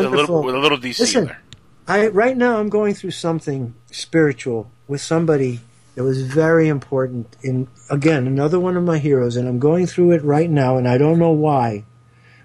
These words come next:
Speaker 2: but for the last couple of weeks,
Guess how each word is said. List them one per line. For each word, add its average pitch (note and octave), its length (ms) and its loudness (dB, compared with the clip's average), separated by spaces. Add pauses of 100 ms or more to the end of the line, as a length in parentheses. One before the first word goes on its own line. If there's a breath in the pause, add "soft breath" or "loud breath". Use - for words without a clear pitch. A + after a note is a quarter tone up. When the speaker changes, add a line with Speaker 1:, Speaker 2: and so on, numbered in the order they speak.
Speaker 2:
but C#3 320 2 (180)
for - 200 -4
the C#3+ 120 0
last F3+ 420 0
couple F3+ 340 -2
of D3+ 140 0
weeks, C#3 560 -2